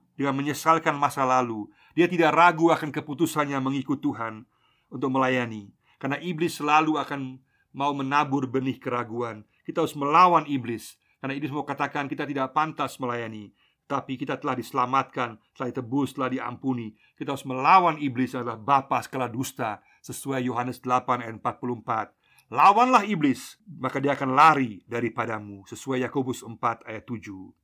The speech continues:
Kita harus tolak dan melawan iblis. Jangan melihat ke belakang.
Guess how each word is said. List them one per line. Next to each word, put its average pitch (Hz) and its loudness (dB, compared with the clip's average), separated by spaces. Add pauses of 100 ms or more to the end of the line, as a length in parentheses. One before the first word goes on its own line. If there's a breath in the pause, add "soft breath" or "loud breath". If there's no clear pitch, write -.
(220)
Kita - -6
harus - -20
tolak 147 2
dan 117 -10
melawan 127 2
iblis. 104 -10 (240)
Jangan 143 -2
melihat 131 -4
ke 123 -6
belakang. 101 -14